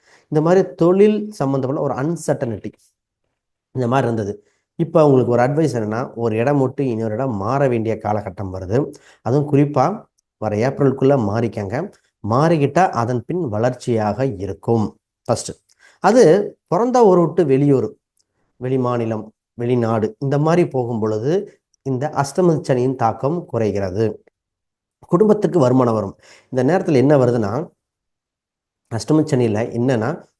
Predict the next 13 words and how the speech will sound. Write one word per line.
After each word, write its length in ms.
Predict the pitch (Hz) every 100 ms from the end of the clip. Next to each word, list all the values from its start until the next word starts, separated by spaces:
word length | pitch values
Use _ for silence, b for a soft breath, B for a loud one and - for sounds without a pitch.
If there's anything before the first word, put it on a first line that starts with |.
| _
புதுசா 260 | 143 151 165
ஏதோ 200 | 123 120
ஒண்ணு 140 | 131
படிக்க 440 | - 113 139 143 113
ஆரம்பிச்சிடணும், 460 | 104 107 101 143 - _ _ _ _ _ _ _ _
இல்ல 260 | 160 208
கொஞ்சம் 280 | 214 190 185
எக்ஸ்ட்ரா 300 | 160 - 185
டைம் 360 | 143 - 131 135
வேலை 220 | 135 123
பார்க்குற 280 | 120 107 117
மாதிரி 100 | 117
இருக்கும். 260 | 110 98